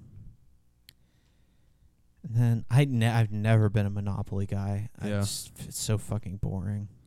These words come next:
Speaker 1: And, uh, yeah, I <laughs> really am kinda drawing a blank on what other games. Like, I like Clue.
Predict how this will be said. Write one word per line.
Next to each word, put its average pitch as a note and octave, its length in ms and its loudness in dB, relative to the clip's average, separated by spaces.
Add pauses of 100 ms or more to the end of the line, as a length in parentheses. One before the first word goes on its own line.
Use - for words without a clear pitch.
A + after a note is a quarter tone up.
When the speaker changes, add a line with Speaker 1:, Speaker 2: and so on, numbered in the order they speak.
(460)
Speaker 1:
And, G#2 320 -2
uh, G#2 360 -2 (1300)
yeah, G#2+ 480 0 (320)
I - 60 -14
<laughs> - 0 -
really C3 400 4
am A#2+ 160 2
kinda A2 260 0
drawing G#2 380 4
a A2+ 40 0
blank G#2+ 360 2
on G#2 160 2
what G#2 160 2
other G#2 220 2
games. G#2 320 -2
Like, G2+ 160 0
I A#2+ 140 4
like C3 220 4
Clue. G#2 520 2